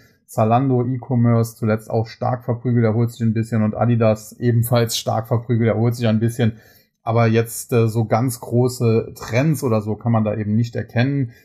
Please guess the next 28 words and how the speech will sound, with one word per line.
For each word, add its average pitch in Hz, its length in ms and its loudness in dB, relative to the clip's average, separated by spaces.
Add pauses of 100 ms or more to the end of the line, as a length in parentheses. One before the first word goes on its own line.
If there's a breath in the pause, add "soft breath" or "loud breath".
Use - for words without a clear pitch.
(140 loud breath)
Und 117 240 -4
das 110 240 -2
gilt 120 240 0
eben 117 240 -2
auch 107 220 -6
generell. 131 560 0 (260 loud breath)
Man 120 160 0
kann 127 140 -2
einfach, 123 400 -4
die - 80 -6
einzige 131 320 -2
Tendenz, 117 420 0
die 139 80 -2
man 120 140 2
so 117 80 0
ein 110 80 0
bisschen 117 260 -2
herauslesen 110 560 0
kann, 113 160 -2
ist, 110 240 -4
dass 110 220 -2
Aktien, 117 320 -4
die 107 80 -2
zuletzt 110 320 -4
sehr 117 160 -2
stark 120 400 -4
verprügelt 123 520 -2
wurden, 117 360 2